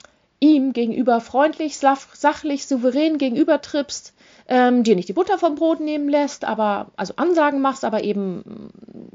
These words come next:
<laughs> gewaltfreie Kommunikation, also sachlich freundlich und nicht mit Vorwürfen und Dramen,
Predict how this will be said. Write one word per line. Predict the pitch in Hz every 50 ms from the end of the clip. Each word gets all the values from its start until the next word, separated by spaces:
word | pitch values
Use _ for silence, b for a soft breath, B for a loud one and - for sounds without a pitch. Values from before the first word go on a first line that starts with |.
| -
<laughs> | - - - - 269 196
gewaltfreie | 190 208 190 196 208 202 - 214 190 190
Kommunikation, | 233 208 196 196 196 202 196 - - 226 247 277 277 226
also | 196 196 185 190
sachlich | 180 196 196 - 202 190 -
freundlich | - - 294 294 294 285 277 - 226
und | 214
nicht | 214 214 -
mit | 202 185
Vorwürfen | - - 240 247 226 220 226 - 214 190
und | 185 175
Dramen, | 185 214 220 233 262 277 285 277 277